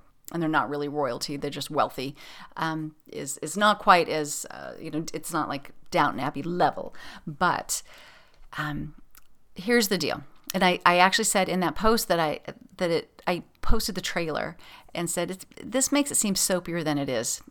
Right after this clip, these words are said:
Well, I stand corrected. It's as soapy as you can get, but I'm still loving it. Um, so the, the, the general premise is, is there's this woman, Sarah,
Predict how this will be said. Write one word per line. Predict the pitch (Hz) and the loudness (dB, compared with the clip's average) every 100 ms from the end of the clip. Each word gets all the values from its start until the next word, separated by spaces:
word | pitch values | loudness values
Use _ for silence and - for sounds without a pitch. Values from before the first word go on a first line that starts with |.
| - | -4
Well, | 175 156 - | 0 2 2
I | |
stand | 208 208 180 | 2 2 2
corrected. | - 123 - 147 | 0 -4 -4 -8
It's | - - 175 | -6 -2 0
as | |
soapy | - 135 131 | 0 0 -2
as | 131 | -4
you | 131 | -6
can | - 127 | -6 -6
get, | 82 87 - - | -6 -8 -8 2
but | 127 - - - - - - _ | 2 2 -4 -8 -14 -20 -20 _
I'm | - 165 | -6 -4
still | - 147 | -2 -2
loving | 131 87 82 | 0 -2 -6
it. | - - - - - - - | -10 -12 -16 -18 -18 -20 -6
Um, | 170 165 | -4 -2
so | 196 | -4
the, | 165 - | -6 -10
the, | 180 175 165 156 165 | -4 0 0 -2 -6
the | - | -10
general | 160 - 202 208 240 285 | -8 -2 2 4 2 0
premise | - 151 147 151 - | -2 -4 -2 -4 -6
is, | 160 156 | -6 -6
is | 170 | -8
there's | 170 165 | -8 -6
this | 180 - | -6 -6
woman, | 175 175 190 240 262 - - - - | -4 -2 -2 0 -2 -4 -16 -20 -6
Sarah, | - - 170 160 170 302 | -2 0 0 0 0 -2